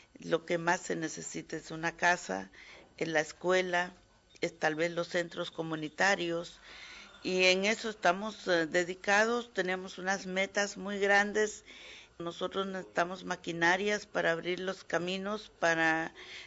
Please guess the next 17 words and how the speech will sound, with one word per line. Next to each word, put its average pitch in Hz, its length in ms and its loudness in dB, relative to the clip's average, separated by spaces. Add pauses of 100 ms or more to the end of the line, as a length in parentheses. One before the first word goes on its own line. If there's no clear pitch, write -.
las 185 280 4
comunidades, 202 920 2
pero 190 240 0
también 196 480 -2
producción. 208 880 -4 (640)
Y 226 140 -2
bueno, 240 300 4
hay 233 160 2
un 240 160 -4
plan 226 340 6
estratégico 220 920 0
que 202 120 0
la 175 220 4
Fundación 185 760 -2
ayudó 196 480 2
a 196 120 2
trabajar 196 640 2